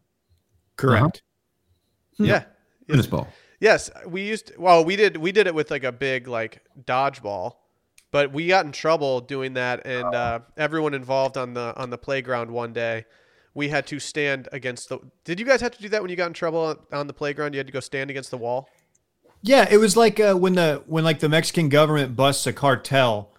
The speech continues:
Speaker 1: or, like, they, they, they find, like, ten keys, and, like, they, they li-, they make 'em
Speaker 2: Really?
Speaker 1: stand there, and they do, like, a photo op.
Speaker 3: <laughs> Yeah. Yeah, like, we were, like, yeah, we would just be playing this game, and, like, what, we just had to go stand on the wall, and it was like, "What the hell? This is,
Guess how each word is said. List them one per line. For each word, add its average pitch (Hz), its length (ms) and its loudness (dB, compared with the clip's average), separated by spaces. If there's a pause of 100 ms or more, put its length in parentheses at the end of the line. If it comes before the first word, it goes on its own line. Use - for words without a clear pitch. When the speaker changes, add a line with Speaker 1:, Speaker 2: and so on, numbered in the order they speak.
(180)
Speaker 1:
or, 135 100 -2
like, 127 220 0
they, 139 160 2
they, 131 280 0
they 139 140 6
find, 147 300 6
like, 131 160 2
ten 143 240 4
keys, 131 600 4
and, 139 140 0
like, 127 160 2
they, 139 160 6
they 139 160 2
li-, 139 320 2
they 147 100 2
make 170 200 4
'em 175 80 2
Speaker 2:
Really? 170 160 10
Speaker 1:
stand 180 320 4
there, 131 420 2
and 139 120 0
they 139 100 4
do, 156 100 2
like, 151 140 4
a 131 40 0
photo 151 400 2
op. 95 240 -6
Speaker 3:
<laughs> - 460 -8
Yeah. 190 420 2 (720)
Yeah, 269 240 4 (240)
like, 220 260 4
we 226 120 2
were, 247 160 2
like, 226 220 2
yeah, 247 100 6
we 175 160 2
would 202 100 -2
just 196 140 -8
be 214 80 -8
playing 202 280 0
this 185 120 -4
game, 202 300 2
and, 160 80 -8
like, 165 260 -2
what, 175 260 -2
we 180 120 -6
just 165 160 -14
had 196 80 -6
to 180 80 -4
go 175 80 -2
stand 175 440 0
on 175 120 2
the 156 60 0
wall, 160 340 2
and 156 100 -6
it - 20 -10
was 160 120 -10
like, 170 100 -6
"What 247 120 -6
the 277 60 -8
hell? 226 480 -4
This 170 140 -16
is, 220 160 -16